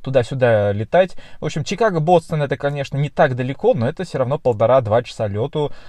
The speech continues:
А, так что не хо-хо себе хо-хо. Те, кто это смог осуществить, понятно, что для Флэнегана, например, э, это было сделать проще. И самое, что интересно, Чикаго — это марафон хороший, бегучий.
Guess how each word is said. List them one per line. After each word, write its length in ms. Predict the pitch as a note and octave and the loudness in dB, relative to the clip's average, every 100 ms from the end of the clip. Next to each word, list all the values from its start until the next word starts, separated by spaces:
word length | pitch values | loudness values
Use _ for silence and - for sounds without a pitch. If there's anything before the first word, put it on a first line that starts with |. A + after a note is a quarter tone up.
| - | -12
А, 220 | C3 G#2+ G2+ | -4 -4 -2
так 260 | A2+ A2 | 0 0
что 380 | - - C#3+ C#3+ | -2 -6 -2 0
не 120 | C#3+ | -2
хо-хо 280 | C#3+ E3 F#3 | 0 0 0
себе 240 | F3+ G3 | -2 -2
хо-хо. 320 | G#3+ B3 C#4+ F4 | 2 4 4 4
Те, 200 | - A3+ | 2 0
кто 180 | - | -2
это 180 | F#3+ F3+ | -2 -2
смог 260 | E3+ E3+ E3 | 0 0 0
осуществить, 640 | C#3+ - D#3+ - G3 C4 | -2 -6 -12 -10 -10 -2
понятно, 380 | - E3 D#3 B2 | 0 2 2 0
что 160 | - B2+ | -8 -6
для 300 | A#2+ A#2 G#2+ | 2 2 2
Флэнегана, 540 | - D#3+ C3 A2 G#2 | 4 4 4 0 0
например, 440 | G#2+ A#2+ A#2+ G#2+ - - - - | -2 -4 -2 -4 -4 -12 -16 -8
э, 300 | A#2+ A2+ A2 A2+ | -2 0 0 -2
это 240 | C#3 - | -2 -2
было 160 | C3 B2 | 0 0
сделать 280 | B2+ B2 | 2 2
проще. 360 | - G#3+ D4 - | 6 4 4 0
И 480 | E3 F3 E3+ E3+ D#3 | -4 -2 -2 -6 -8
самое, 280 | - G3+ G3 | 2 2 2
что 120 | G3+ | -4
интересно, 420 | F3 A3+ C4+ G3+ | -2 0 0 -2
Чикаго — 400 | - F#3 G#3+ G3+ | -4 2 2 2
это 100 | F#3+ | 0
марафон 440 | F#3 F3+ F#3+ F#3 | 2 2 4 0
хороший, 440 | C#3+ F#3 G#3+ D3 A#2 | 2 4 4 4 -2
бегучий. 440 | C#3+ G3 D3+ B2 | -4 -4 -4 -4